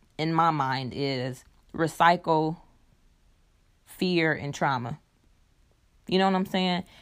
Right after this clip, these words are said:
And I say trauma because a lot of people are reposting and posting videos of people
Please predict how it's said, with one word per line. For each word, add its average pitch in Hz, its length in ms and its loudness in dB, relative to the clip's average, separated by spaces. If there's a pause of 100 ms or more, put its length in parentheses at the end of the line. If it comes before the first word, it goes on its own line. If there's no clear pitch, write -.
(180)
And 165 340 0
I 170 120 0
say 165 240 -2
trauma 240 420 0
because 160 720 0 (1400)
a 165 80 0
lot 185 280 -2
of 214 100 -10
people 190 560 -4
are 156 560 -4 (2250)
reposting 175 1120 -2
and 151 180 -6
posting 175 560 -2
videos 156 720 0
of 151 440 0
people 170 680 -2